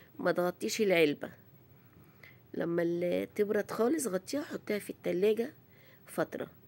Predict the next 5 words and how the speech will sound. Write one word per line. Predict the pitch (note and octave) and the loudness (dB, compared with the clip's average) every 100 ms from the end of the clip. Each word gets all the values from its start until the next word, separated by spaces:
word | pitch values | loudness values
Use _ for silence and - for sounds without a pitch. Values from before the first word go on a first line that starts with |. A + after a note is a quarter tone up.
| - - _ - - - | -20 -20 _ -20 -20 -10
بصوا | F#3 F#3+ A3 C#4+ G#4 - - - - - - - - - - - - - - - - - - - - | -10 -4 -2 -2 -4 -10 -20 -20 -20 -20 -20 -20 -20 -20 -20 -20 -20 -20 -20 -20 -20 -20 -20 -20 -10
هنغطيها | D#3+ E3 D#3+ - - A#3 | -4 -4 -6 -6 -4 0
وندخلها | A3+ F3 F3 F3+ E3+ | 0 -2 -4 -4 -2
بقى | - | -4
التلاجة، | F3+ - D#3+ - - - | -6 -4 -4 -4 -8 -12